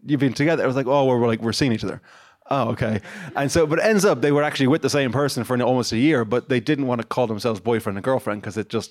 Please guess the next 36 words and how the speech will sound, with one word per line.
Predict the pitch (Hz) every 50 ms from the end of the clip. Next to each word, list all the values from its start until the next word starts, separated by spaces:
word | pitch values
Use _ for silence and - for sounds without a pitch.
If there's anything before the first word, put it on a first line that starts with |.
| - -
it | 120 101 - _ _ - -
excludes | - 87 - - - - - 139 143 143 139 -
them | - 123 107
from | - 123 123
everybody | - 139 131 135 120 123 123 127
else. | 131 123 120 117 - - - - - - - -
And | 123 127
it's | 123 -
almost | - - 131 123 123 117 -
a | 120
commitment | - - - 123 143 156 - 139 120 113
thing. | - 110 104 107 101 - - - - -
Now, | 151 151
obviously, | 117 147 131 117 - 131 113
teenage, | - - 123 113 117 113 110 - - - -
the, | 120 117 107 - 123
the, | 107 - - - -
the | 117 120
wording | 110 110 120 123 127 127 120 123 120 117 120
always | - 120 120 120 120 117 113 -
changes | - - 123 117 113 110 101 110 101
and | 110 113 107
it | 107
always | 104 107 110 110 92
will. | 101 117 120 120 104 - - - - - -
Um, | - 123 127 120 113 110 107
but | - 135 131 123 120
there | 117 139 123 107 143
generally | 151 170 165 147 131 127 123 -
is, | 110 139 143 117
from | - - 117
looking | 123 139 - 135
from | 110 117 120
the | 113 117
outside | 123 147 151 143 - 117 113 113
in, | 147 180 165 135 123